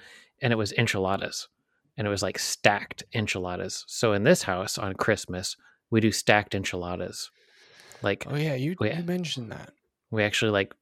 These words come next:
Speaker 1: go, we do, we pull out all the stops and we stack 'em up. We deep fry each tortilla and we dip 'em and do the whole thing. So I'm gonna go neither and say,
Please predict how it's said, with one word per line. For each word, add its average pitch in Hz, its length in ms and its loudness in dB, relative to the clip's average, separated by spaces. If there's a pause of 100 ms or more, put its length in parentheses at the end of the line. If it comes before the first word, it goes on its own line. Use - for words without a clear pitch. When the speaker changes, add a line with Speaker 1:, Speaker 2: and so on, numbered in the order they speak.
(120)
Speaker 1:
go, 101 400 4
we 101 220 0
do, 104 240 0
we 107 100 0
pull 110 220 4
out 101 120 4
all 98 140 2
the 98 100 0
stops 95 540 -2
and 92 60 -4
we 90 100 -6
stack - 420 -2
'em 92 140 -2
up. 92 240 -2
We 92 80 -4
deep 92 240 -6
fry 92 160 0
each 92 220 -4
tortilla 92 560 -2
and 90 80 -4
we 92 100 -4
dip 90 300 -4
'em 90 160 -6
and 87 180 -10 (580)
do 107 140 2
the 92 60 2
whole 92 160 0
thing. 87 280 -6
So 90 300 -8 (380)
I'm 120 80 4
gonna 156 100 8
go 147 140 10
neither 107 600 6 (520)
and 110 180 2
say, 90 520 0